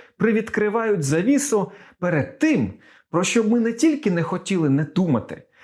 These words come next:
перед тим, про що б ми не тільки не хотіли не знати, а навіть перед тим, що ми часто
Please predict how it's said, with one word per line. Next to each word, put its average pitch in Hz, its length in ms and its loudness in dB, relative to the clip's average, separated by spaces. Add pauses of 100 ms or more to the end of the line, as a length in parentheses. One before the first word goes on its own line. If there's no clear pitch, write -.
(160)
перед 220 260 2
тим, 277 160 2
про 254 140 0
що 262 160 -2
б 233 60 -2
ми 262 100 0
не 254 120 0
тільки 311 380 2
не 208 120 4
хотіли 220 460 0
не 170 180 4
знати, 175 540 -2 (320)
а 151 100 2
навіть 220 260 2
перед 202 220 -2
тим, 277 160 2
що - 200 0
ми 151 120 2
часто 226 680 -2